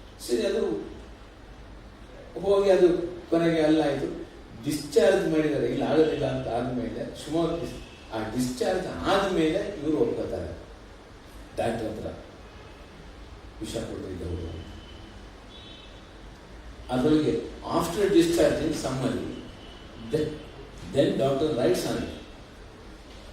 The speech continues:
ವಿಷ ಕೊಟ್ಟಿದ್ದು ಇದು ಅಂತ ಹೇಳಿ. ವಿಷ ಕೊಟ್ಟಿದ್ದು ಹೌದು ಅಂತ ಡಾಕ್ಟರ್ ಸಮ್ಮರಿಲಿ ಇದ್ದಾಗಲೂ ಕೂಡ ಇವ್ರು ಧರಣಿ ಮಾಡಿದ್ದಾರೆ.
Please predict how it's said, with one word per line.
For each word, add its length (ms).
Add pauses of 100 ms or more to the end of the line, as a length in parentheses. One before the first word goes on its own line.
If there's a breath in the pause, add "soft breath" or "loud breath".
ವಿಷ 160
ಕೊಟ್ಟಿದ್ದು 460
ಇದು 160
ಅಂತ 300
ಹೇಳಿ. 840
ವಿಷ 160
ಕೊಟ್ಟಿದ್ದು 640
ಹೌದು 220
ಅಂತ 160
ಡಾಕ್ಟರ್ 540
ಸಮ್ಮರಿಲಿ 500
ಇದ್ದಾಗಲೂ 440
ಕೂಡ 160
ಇವ್ರು 320
ಧರಣಿ 280
ಮಾಡಿದ್ದಾರೆ. 600